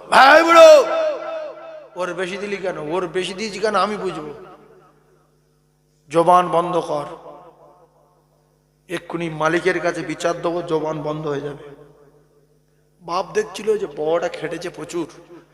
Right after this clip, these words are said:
যে তুই স্কুলে পড়াশোনা করেছে, খাটাখাটনি করেনি, আরে মুখ্যু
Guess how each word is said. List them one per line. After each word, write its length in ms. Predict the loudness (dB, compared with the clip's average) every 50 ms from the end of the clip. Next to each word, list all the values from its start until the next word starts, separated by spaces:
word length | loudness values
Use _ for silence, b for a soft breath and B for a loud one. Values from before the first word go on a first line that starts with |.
| b b b b b b b _ -20
যে 80 | -18
তুই 160 | -16 -14 -14 -14
স্কুলে 300 | -14 -12 -10 -8 -8 -8
পড়াশোনা 440 | -8 -8 -8 -8 -8 -10 -12 -14
করেছে, 320 | -12 -12 -12 -12 -12 -12 -14
খাটাখাটনি 560 | -14 -12 -12 -12 -12 -12 -14 -14 -16 -16 -18
করেনি, 380 | -14 -12 -12 -12 -10 -10 -10 -12
আরে 160 | -10 -10 -10
মুখ্যু 480 | -10 -10 -12 -12 -12 -14 -12 -12 -12